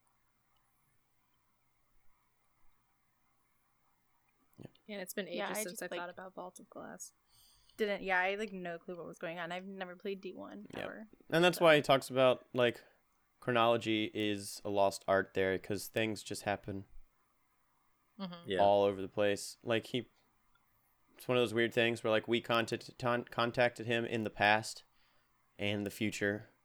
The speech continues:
Speaker 1: at the same time. Yeah. It's, like, weird stuff. Time doesn't
Speaker 4: Yeah.
Speaker 1: work for the Vex.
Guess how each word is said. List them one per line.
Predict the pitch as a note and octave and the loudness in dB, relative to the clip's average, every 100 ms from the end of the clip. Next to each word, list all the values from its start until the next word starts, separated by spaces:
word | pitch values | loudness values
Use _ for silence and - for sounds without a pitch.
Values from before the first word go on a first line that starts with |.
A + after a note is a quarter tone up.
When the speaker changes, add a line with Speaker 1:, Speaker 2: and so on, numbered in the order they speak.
| _ | _
Speaker 1:
at | A2 - | -14 -10
the | |
same | - G#2+ G2 G2 | -4 -2 -2 -4
time. | G#2+ G2+ G#2 G#2 _ _ _ _ _ _ _ _ _ _ _ _ _ _ _ | -4 -4 -4 -10 _ _ _ _ _ _ _ _ _ _ _ _ _ _ _
Yeah. | - - - - - _ _ _ _ - | -12 -12 -12 -16 -16 _ _ _ _ -18
It's, | - | -16
like, | - | -12
weird | - - - | -8 -8 -10
stuff. | - - - _ - - - - _ _ _ - | -10 -10 -12 _ -20 -20 -20 -20 _ _ _ 4
Time | G3 A#3 - | 8 8 10
doesn't | F#3+ F3 | 8 8
Speaker 4:
Yeah. | |
Speaker 1:
work | C#3 B2 | 6 4
for | - | 0
the | G2+ | -2
Vex. | F2+ - | -2 -4